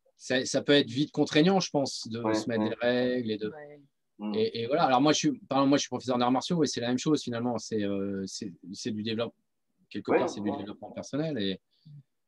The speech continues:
Speaker 1: et en fait, bah voilà, euh, c'est intégré dans notre vie et moi, j'en
Speaker 2: Non,
Speaker 1: fais
Speaker 2: mais
Speaker 1: tous
Speaker 2: c'est
Speaker 1: les
Speaker 2: un é-,
Speaker 1: jours.
Speaker 2: les arts martiaux, c'est un, c'est un état d'esprit, tu vois. Moi, il y a très, très longtemps, je, j'avais fait de la boxe française. Et en fait, c'est, c'est, c'est aussi un mode de, de,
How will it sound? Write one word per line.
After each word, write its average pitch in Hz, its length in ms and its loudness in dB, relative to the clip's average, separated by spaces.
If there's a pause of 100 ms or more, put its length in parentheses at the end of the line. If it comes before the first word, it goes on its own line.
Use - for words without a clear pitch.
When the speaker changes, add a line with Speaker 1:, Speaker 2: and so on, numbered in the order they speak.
(140)
Speaker 1:
et 107 80 -6
en 104 60 -2
fait, 143 300 4
bah 110 140 2
voilà, 180 340 4
euh, 104 180 -2
c'est - 160 -6
intégré 107 360 -2
dans 101 100 -2
notre 98 180 -2
vie 139 320 -2
et 92 560 -6 (120)
moi, 175 100 -4
j'en 110 100 -8
Speaker 2:
Non, - 40 -14
Speaker 1:
fais 254 100 2
Speaker 2:
mais 170 80 6
Speaker 1:
tous - 80 -4
Speaker 2:
c'est 160 60 6
Speaker 1:
les 147 60 4
Speaker 2:
un 147 40 -2 (100)
é-, 151 60 0
Speaker 1:
jours. 147 220 0 (200)
Speaker 2:
les 123 180 2
arts 151 140 8
martiaux, 196 400 0
c'est 156 120 0
un, 135 200 4
c'est 135 120 -4
un 131 120 4
état 131 260 4
d'esprit, 165 520 -8
tu - 140 -12
vois. 143 160 4
Moi, 131 120 -2
il 113 60 -2
y - 20 2
a 110 60 4
très, 135 280 -6
très 131 180 -4
longtemps, 127 380 -4
je, 127 160 -10
j'avais 113 240 -8
fait 120 120 -10
de 113 40 -8
la 113 80 -2
boxe 113 220 -6
française. - 380 -4 (800)
Et - 80 2
en - 140 6
fait, 190 240 2
c'est, 135 260 2
c'est, 143 260 -4
c'est 139 140 -8
aussi 135 260 -4
un 180 60 6
mode 147 240 2
de, 123 400 0
de, 127 260 -6